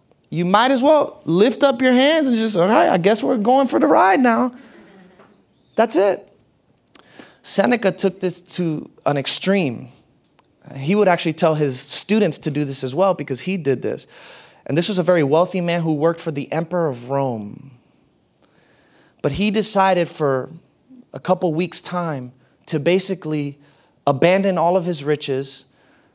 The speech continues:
dress really shabby, basically be homeless, barely eat any food, just so that he can prove to himself that what he was so afraid of really wasn't that bad.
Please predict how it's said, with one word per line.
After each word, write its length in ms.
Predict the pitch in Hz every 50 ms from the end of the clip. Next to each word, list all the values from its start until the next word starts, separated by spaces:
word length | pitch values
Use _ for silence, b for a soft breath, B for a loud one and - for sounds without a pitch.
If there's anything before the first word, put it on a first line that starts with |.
| b b b - -
dress 420 | 117 117 139 180 190 202 196 - -
really 300 | 175 190 196 196 202 196
shabby, 520 | - - - 175 165 160 156 147 156 156
basically 460 | 143 165 185 196 - 208 170 185 185
be 180 | 170 165 196 196
homeless, 680 | 170 147 156 147 147 147 147 147 156 160 - - - - _ _ -
barely 580 | 131 120 170 180 202 214 214 214 220 208 214 -
eat 180 | 196 202 196 196
any 240 | 165 180 180 180 180
food, 500 | 175 - - 151 135 131 131 139 139 165 b b b b b b b b -
just 360 | 135 - 190 220 254 269 269 -
so 120 | 262 226
that 160 | 208 202 180
he 120 | 185 208 196
can 180 | 208 214 190
prove 300 | 160 - 190 208 220 208
to 100 | 220 220
himself 480 | 214 220 214 202 - 214 208 214 208 208
that 160 | 185 165 156
what 180 | 151 175 180 175
he 200 | 170 185 208 202
was 220 | 185 165 147 -
so 320 | - - - 190 202 196
afraid 400 | 165 151 - - 151 160 175 190
of 180 | 220 220 180 151 139 135 143 156 170
really 280 | 233 254 247 240 214
wasn't 340 | 185 180 185 175 170 165 151
that 180 | 151 - - -
bad. 280 | - 95 - - -